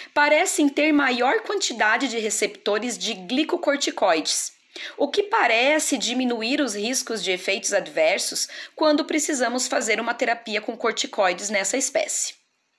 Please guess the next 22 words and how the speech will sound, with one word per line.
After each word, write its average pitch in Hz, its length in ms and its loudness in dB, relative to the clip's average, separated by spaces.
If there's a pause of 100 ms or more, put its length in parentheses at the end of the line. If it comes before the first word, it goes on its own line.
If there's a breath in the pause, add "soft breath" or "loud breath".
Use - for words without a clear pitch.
(640 loud breath)
Já 254 380 2
os 311 180 2
equinos, 214 880 0 (160)
e 247 100 -4
também 214 500 0
os 196 100 0
gatinhos, 202 760 0 (120)
sempre 208 460 0
eles, 190 480 0 (520 loud breath)
parecem 254 520 4
ter 262 180 2
uma 254 160 2
sensibilidade 254 960 0
maior 240 540 2
quando 269 280 -2
submetidos 247 800 -2
a 262 60 0
uma 247 120 0
terapêutica 226 680 0
com 247 160 -2
medicamentos 240 760 -4
opioides, 233 920 2